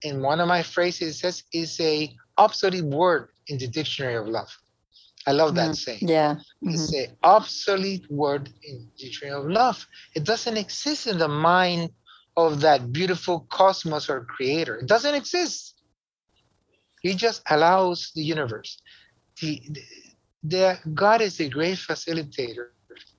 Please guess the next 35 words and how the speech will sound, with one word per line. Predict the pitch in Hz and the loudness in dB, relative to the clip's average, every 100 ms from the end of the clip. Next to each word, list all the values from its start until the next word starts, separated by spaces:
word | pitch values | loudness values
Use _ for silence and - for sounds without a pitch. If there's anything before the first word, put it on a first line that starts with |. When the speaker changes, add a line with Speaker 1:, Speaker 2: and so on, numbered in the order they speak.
| _ _ | _ _
Speaker 1:
for | - 135 | -4 0
us | 151 - | 0 -2
to | 143 | -4
learn | 131 135 139 | -2 -2 -4
within | 127 117 123 | -6 -8 -10
his | 113 - | -12 -14
creation. | - 107 107 - _ _ _ _ _ _ _ _ _ | -10 -8 -8 -12 _ _ _ _ _ _ _ _ _
But | - 143 | -2 -2
he | 160 214 | 0 -2
does | 214 160 143 120 | -4 -4 -6 -4
not | 135 175 180 | -4 -4 -4
really | 190 185 180 151 - _ _ _ _ _ _ _ _ _ _ | -4 -4 -4 -6 -12 _ _ _ _ _ _ _ _ _ _
play | - 175 165 | 0 2 0
us | 156 147 | -2 -2
like | 123 | -4
little | 120 151 - 156 135 | -2 -6 -6 -6 -2
marionettes. | 139 143 135 131 139 - - _ | 0 0 -2 -6 -6 -10 -20 _
No, | 135 139 | -8 -6
no, | 135 135 | -6 -8
no, | 127 120 | -10 -10
no. | 123 135 120 - _ _ _ _ | -8 -6 -8 -12 _ _ _ _
He | 131 120 | -8 -6
lets | 113 131 160 - - - | -4 -4 -4 -12 -20 -14
it | 147 135 | -10 -6
go. | 135 139 113 - _ _ _ - | -2 -2 -2 -8 _ _ _ -2
Let | 139 175 175 | 0 0 -2
it | 165 139 | -10 -8
go. | 123 113 | -10 -6
We | 143 226 | -4 -2
make | 208 196 214 190 - - _ - | 0 0 0 -4 -16 -20 _ 2
our | 147 127 | 2 2
path | - 165 175 - - | 0 2 2 -2 -12
as | 143 143 | -10 -6
we | 127 | -6
walk. | 117 113 120 - - | -4 -2 -2 -2 -8